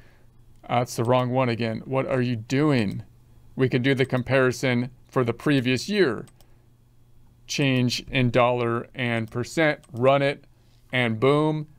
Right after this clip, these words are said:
So now we have that one comparing, uh, December to December of the prior year. We don't have any data in this particular file for the prior year. If I go back to the standard,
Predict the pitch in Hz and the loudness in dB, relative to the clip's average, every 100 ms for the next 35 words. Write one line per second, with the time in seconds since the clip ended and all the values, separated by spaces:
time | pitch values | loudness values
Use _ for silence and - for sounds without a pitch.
0 | - - - 127 127 123 123 120 123 117 | -20 -20 -4 -2 2 2 2 4 2 2
1 | - 123 139 143 147 143 135 131 123 131 | -6 2 2 2 -2 -6 -6 -8 -6 -4
2 | 131 127 123 120 - - - - _ - | -2 -2 -4 -6 -14 -18 -18 -20 _ -20
3 | - 127 123 120 127 123 - 147 135 139 | 0 4 6 4 -2 -8 -2 0 2 0
4 | 135 123 113 - 151 135 139 131 113 - | 0 -4 -6 -2 0 4 2 2 -2 2
5 | 139 135 135 165 160 127 123 117 117 117 | 2 4 2 0 0 -2 0 0 0 -2
6 | 131 135 135 - 127 123 - - - - | 0 2 2 0 -4 -6 -8 -8 -6 -4
7 | 127 - 127 120 - 151 151 151 147 - | -4 -4 -4 -4 2 4 4 2 -2 -4
8 | 147 139 160 147 147 147 151 151 151 - | -6 0 2 4 2 -2 -4 -6 -8 -14
9 | _ _ - - 139 127 139 120 151 143 | _ _ -14 2 2 2 -2 2 2 2
10 | - 151 123 120 - 170 180 160 147 175 | -4 -8 -6 -10 -4 0 2 0 -4 -6